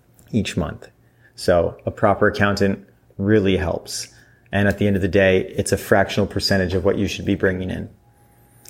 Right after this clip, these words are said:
Um, one of the last things that has been extremely helpful is having somebody with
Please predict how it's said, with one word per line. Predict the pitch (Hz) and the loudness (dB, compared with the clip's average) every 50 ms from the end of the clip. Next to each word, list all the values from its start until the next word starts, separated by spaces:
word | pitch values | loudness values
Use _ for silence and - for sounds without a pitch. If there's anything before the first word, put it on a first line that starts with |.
| - - _ _ _ - - | -20 -20 _ _ _ -8 -2
Um, | 98 98 98 98 98 98 98 98 98 92 - - - _ _ - - - - _ _ _ _ _ _ _ _ - - - - _ _ _ _ _ _ _ - - _ _ _ _ _ - | 0 2 2 4 4 4 4 4 2 0 -4 -8 -18 _ _ -6 -6 -6 -8 _ _ _ _ _ _ _ _ -14 -14 -14 -16 _ _ _ _ _ _ _ -20 -20 _ _ _ _ _ -2
one | 117 117 120 | 0 2 4
of | 120 | 6
the | 117 | 6
last | 110 113 110 113 113 - - | 6 6 6 4 4 4 4
things | 135 139 143 151 160 160 151 - - - - _ _ _ _ _ _ _ _ _ _ _ _ _ _ _ _ - 98 | 2 4 4 4 2 0 -2 -6 -10 -16 -20 _ _ _ _ _ _ _ _ _ _ _ _ _ _ _ _ -4 0
that | 104 107 101 - - | 2 2 2 2 0
has | 82 104 107 95 - | 0 0 0 0 0
been | 104 98 95 | 0 0 0
extremely | 92 - - - - - - 120 123 123 120 110 104 | -2 -4 -6 -8 -6 -2 2 4 4 6 6 4 4
helpful | 90 95 95 92 92 - 98 95 92 92 - - | 2 2 2 2 2 2 2 2 2 0 0 0
is | 95 92 92 90 90 87 87 - - - - | 0 2 2 2 2 0 -2 -4 -8 -10 -12
having | - 90 92 104 95 104 104 95 | -6 -2 -2 0 2 2 0 0
somebody | - - 104 98 101 104 101 | 0 0 2 2 4 2 2
with | 95 98 98 98 - | 2 2 0 -2 -2